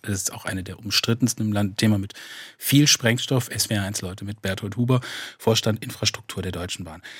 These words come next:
So, jetzt fehlen noch Oberleitungen, Signaltechnik. Äh, dann kommen die Testzüge. Zweitausendsechsundzwanzig soll eröffnet werden.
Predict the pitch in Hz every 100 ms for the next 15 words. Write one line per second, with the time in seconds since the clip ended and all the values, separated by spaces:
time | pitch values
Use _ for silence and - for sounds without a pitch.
0 | - - - 139 - 165 160 151 185 160
1 | 147 151 156 147 127 107 113 135 151 151
2 | - 165 160 160 - - - 123 117 117
3 | 120 120 101 - 147 - 147 131 127 120
4 | 120 117 107 107 110 104 95 - 104 98
5 | 98 90 107 95 85 85